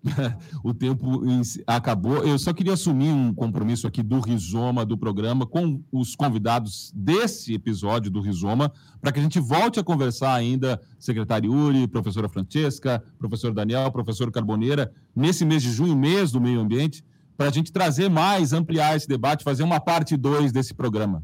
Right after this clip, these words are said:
Todos de-, ok? Então, agradecer aqui ao secretário Yuri, à professora Francesca, professor Daniel, professor Carboneira, pelo programa Rizoma de hoje, já falando a todos os ouvintes que teremos uma sequência,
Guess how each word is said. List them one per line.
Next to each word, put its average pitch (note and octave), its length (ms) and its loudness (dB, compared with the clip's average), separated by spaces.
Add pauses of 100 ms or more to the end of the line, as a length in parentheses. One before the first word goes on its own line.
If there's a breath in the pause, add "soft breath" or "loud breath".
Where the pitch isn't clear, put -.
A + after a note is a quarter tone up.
(120)
Todos D#3 320 0
de-, B2 80 -2
ok? F#3 480 0 (800)
Então, G#3+ 100 2
agradecer G#3+ 600 0
aqui D3 200 0
ao C3 80 2
secretário A#2+ 640 0
Yuri, F3 220 4
à C#3+ 60 0
professora B2+ 420 -2
Francesca, D3+ 500 -4
professor C3+ 380 -2
Daniel, B2+ 320 0
professor C3 380 -2
Carboneira, C3+ 600 0 (380 loud breath)
pelo E3+ 220 2
programa C#3+ 400 2
Rizoma B2 420 0
de G#2 140 -2
hoje, E3+ 460 2 (220 loud breath)
já F3+ 480 4
falando D#3 460 2
a C#3+ 60 0
todos C3+ 320 -2
os A2+ 140 -4
ouvintes C#3 580 -2
que D#3 400 -2
teremos D#3+ 560 2
uma G3 280 2 (120)
sequência, G#3+ 920 0